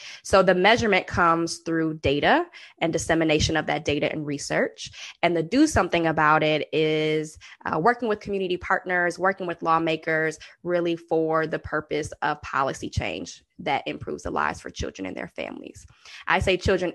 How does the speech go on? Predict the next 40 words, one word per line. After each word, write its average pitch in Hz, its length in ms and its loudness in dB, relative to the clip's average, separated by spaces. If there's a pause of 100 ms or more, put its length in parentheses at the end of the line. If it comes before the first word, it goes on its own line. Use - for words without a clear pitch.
and 339 200 2
their 294 120 4
families 254 380 0
on 175 120 -6
purpose 247 500 0
because 175 760 0 (360)
we 202 120 0
know 185 240 6
that 180 160 4
in 180 60 0
order 175 120 2
to 175 160 -4
improve 175 360 -4
lives 170 360 2
for 170 140 -10
children, 220 400 -2
we 185 80 -2
have 160 340 -8
to - 180 -10
also 151 480 -2
address 147 540 -4
barriers 156 480 -2
and 151 100 -6
challenges - 640 -6
that - 200 -10
their - 100 -8
families - 680 -14
face. - 340 -12 (300)
So - 140 0
that's 269 180 4
a 415 40 4
little 269 200 4
bit 233 220 4
about 175 340 2
the - 80 -10
Kids 165 300 2
Count - 320 -6
Project 147 480 -6
in 151 160 -8
Michigan. 135 560 -10